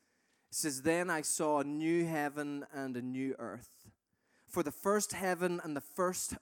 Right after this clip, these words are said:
earth had passed away, and there was no longer any sea.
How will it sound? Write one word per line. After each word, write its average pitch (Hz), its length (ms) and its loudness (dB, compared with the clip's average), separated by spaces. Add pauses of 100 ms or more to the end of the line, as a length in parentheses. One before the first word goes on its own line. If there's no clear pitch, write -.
earth 160 320 0
had - 200 -4
passed 151 460 -4
away, 127 400 -2
and 123 160 -6
there 127 80 0
was 123 220 -4
no 147 260 2
longer 143 460 0
any 120 200 -6
sea. 104 440 -8